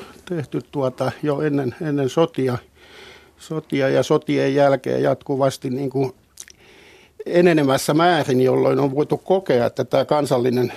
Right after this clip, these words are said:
kansallinen tilanne on, on paljon parantunut miesten ja naisten tasa-arvon suhteen. Ja tohon, tohon tota niin, vielä, että naisjärjestöjen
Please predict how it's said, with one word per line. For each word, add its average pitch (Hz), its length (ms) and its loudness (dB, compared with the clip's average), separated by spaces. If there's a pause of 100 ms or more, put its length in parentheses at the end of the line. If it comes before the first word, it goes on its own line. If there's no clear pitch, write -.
(120)
kansallinen 143 560 0
tilanne 147 380 0
on, 131 140 -4 (260)
on 147 100 0
paljon 156 260 0
parantunut 127 600 0
miesten 135 340 0
ja 127 60 0
naisten 135 360 -2
tasa-arvon 113 640 -2
suhteen. - 560 -16 (720)
Ja 127 120 2
tohon, 139 400 2 (200)
tohon 143 320 4
tota 135 380 0
niin, 139 420 0 (180)
vielä, 143 320 -2
että 135 160 -6
naisjärjestöjen 135 1080 -2